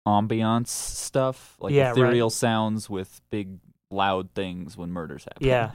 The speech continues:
Speaker 2: yeah.
Speaker 1: I f-, I, I feel like. Maybe I'm wrong. I haven't seen a lot of 'em, but
Speaker 2: Yeah.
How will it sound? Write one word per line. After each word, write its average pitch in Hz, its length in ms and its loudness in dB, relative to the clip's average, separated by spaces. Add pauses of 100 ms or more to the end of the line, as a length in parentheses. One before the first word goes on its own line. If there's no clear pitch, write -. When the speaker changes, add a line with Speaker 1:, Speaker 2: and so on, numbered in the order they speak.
Speaker 2:
yeah. 120 220 -2
Speaker 1:
I 117 100 4
f-, 110 180 -4
I, 101 200 -2
I 95 80 -6
feel - 220 -14
like. - 100 -18 (220)
Maybe 117 200 -2
I'm 98 140 -4
wrong. 92 200 -10 (280)
I 107 40 -6
haven't 95 340 -8
seen 101 220 -6
a 90 40 -6
lot 90 200 -8
of 87 80 -16
'em, 85 160 -12
but 110 80 -4
Speaker 2:
Yeah. 117 140 -2